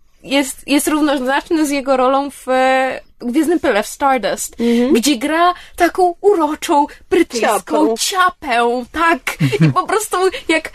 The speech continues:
Speaker 1: mam go sobie wyobrazić w, w, w roli tego, tego twardego,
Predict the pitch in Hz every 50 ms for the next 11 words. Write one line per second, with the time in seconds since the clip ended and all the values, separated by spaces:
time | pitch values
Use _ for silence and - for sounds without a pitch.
0 | - - 339 330 381 359 349 427 - 349 302 339 330 302 320 311 269 311 339 370
1 | 311 285 277 277 294 269 269 269 262 254 254 254 233 262 262 254 247 254 254 262
2 | 339 349 339 330 294 294 - 302 240 247 277 269 277 285 - - - - - 285
3 | 214 247 269 285 - - - 349 294 254 226 285 311 240 233 269 262 247 247